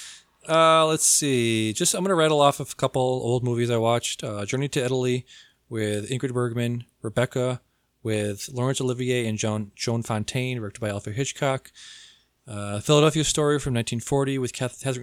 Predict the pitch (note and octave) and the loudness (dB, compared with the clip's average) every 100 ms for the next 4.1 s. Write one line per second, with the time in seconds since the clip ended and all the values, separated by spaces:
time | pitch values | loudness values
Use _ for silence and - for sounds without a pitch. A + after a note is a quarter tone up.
0 | - - D#3 C3+ D3 D3+ C#3+ C3+ C3+ A#2+ | -8 -6 -2 0 0 0 -2 -2 -2 -2
1 | G#2+ A#2+ B2 A#2 - - - - C3+ G#2+ | -2 -2 -2 -2 -8 -18 -20 -16 -10 -6
2 | A2 A2 - E3+ E3+ E3+ D#3 - - - | -4 -2 0 0 0 0 -4 -8 -10 -8
3 | C#3 C#3 C#3 C#3 C3+ C3+ C3+ C3+ C3+ - | -4 -2 -2 -2 0 -2 -2 -4 -6 -8